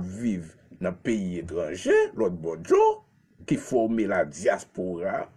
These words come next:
moun qui éparpillent à travers le monde, mais qui sont encore des Haïtiens à part entière.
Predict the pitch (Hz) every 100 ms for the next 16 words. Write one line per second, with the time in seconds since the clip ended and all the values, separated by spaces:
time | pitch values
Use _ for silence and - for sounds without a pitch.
0 | - 107 110 101 95 - 104 107 - 104
1 | 101 98 98 101 85 - 82 82 98 95
2 | 101 90 98 107 92 82 - - 95 -
3 | 117 90 - 117 - 104 92 104 95 98
4 | 95 98 98 95 90 85 87 - - -
5 | - 76 - 135 523 370 349 - -